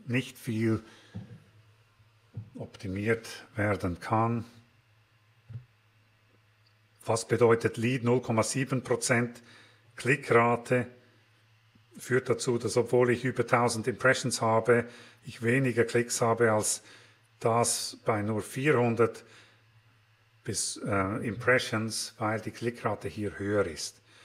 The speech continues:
Offensichtlich, das kann ich auch überprüfen, indem dass ich bei Google mal „Was bedeutet Lead?“ eingebe. Wahrscheinlich wird Google schon eine Zusammenfassung anzeigen direkt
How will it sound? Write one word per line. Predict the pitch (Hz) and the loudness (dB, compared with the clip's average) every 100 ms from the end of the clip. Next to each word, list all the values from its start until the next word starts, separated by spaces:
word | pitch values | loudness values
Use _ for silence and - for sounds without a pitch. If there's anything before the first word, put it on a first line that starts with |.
| - - - - _ _ _ | -20 -20 -20 -20 _ _ _
Offensichtlich, | - 151 135 117 143 - 160 160 - - | 6 8 6 2 0 2 2 2 0 -12
das | - | -12
kann | - 104 | -8 -6
ich | 98 107 | -2 -2
auch | 98 113 | 0 -2
überprüfen, | - 101 - 143 139 123 | -6 -6 -2 -2 0 -2
indem | 117 113 120 120 | -2 0 0 0
dass | 120 - | 0 0
ich | 110 - - - - | -4 -8 -18 -8 -2
bei | 113 | 0
Google | - 151 147 | 2 4 4
mal | 127 123 117 | 6 6 6
„Was | 127 131 | 6 4
bedeutet | - 123 123 123 117 | 2 2 2 2 -2
Lead?“ | 123 135 131 | -2 -2 -2
eingebe. | - 131 143 131 127 135 135 - - - - - _ _ _ - | 0 0 0 2 2 2 0 -2 -16 -20 -20 -20 _ _ _ -10
Wahrscheinlich | 120 - 160 170 147 - | -6 0 0 0 -2 -2
wird | 135 135 | -2 -2
Google | - 151 143 | -4 -2 -2
schon | 127 135 131 131 135 - _ | 0 0 -2 -2 -6 -12 _
eine | - 120 | -10 -8
Zusammenfassung | 110 117 120 131 147 - 127 - 131 - - | -6 -4 -2 -2 -2 -2 -2 -2 -6 -4 -2
anzeigen | 135 147 - 127 120 117 | -2 -2 -2 -2 -4 -4
direkt | 120 113 - - - | 0 0 -2 -6 -20